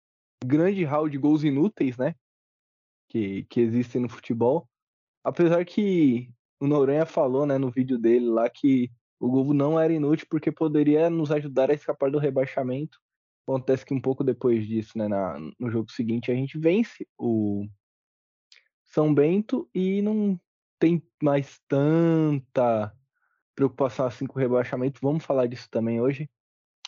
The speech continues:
Mas falando já do jogo contra o São Bento, Guilherme, o time mostrou vontade.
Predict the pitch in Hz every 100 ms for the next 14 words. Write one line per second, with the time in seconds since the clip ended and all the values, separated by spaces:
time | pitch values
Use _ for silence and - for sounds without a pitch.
0 | - - 151 160 160 156 - 226 202 226
1 | 240 170 165 156 156 151 147 139 - 135
2 | 127 185 214 180 151 110 104 - _ _
3 | _ _ _ _ _ _ _ _ _ _
4 | - - _ _ _ - 330 165 165 175
5 | 185 220 196 349 - 170 147 -